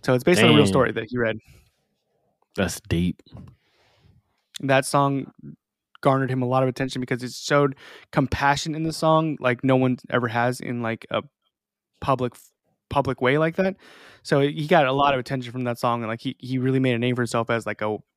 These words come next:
Speaker 1: I guess to, in today's terms, he'd probably be a woke rapper, but really he was just, he pointing out the shit that's going on in the world.
Speaker 2: Hmm.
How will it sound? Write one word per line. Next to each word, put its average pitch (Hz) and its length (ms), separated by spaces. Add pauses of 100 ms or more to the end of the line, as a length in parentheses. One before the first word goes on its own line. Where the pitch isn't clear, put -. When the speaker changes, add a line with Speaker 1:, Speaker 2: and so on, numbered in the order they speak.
(120)
Speaker 1:
I 120 40
guess 123 180 (220)
to, 165 80
in 165 240
today's 196 260
terms, 165 220
he'd 147 80
probably 139 220
be 127 40
a 120 60
woke 123 320
rapper, 123 420 (400)
but 113 140
really 117 220
he 113 100
was 117 100
just, - 460
he 120 220 (260)
pointing 117 260
out 110 180
the 101 240 (840)
shit - 260
that's - 120
going 113 160
on 107 80
in 104 40
the 107 60
world. 113 260 (440)
Speaker 2:
Hmm. 110 180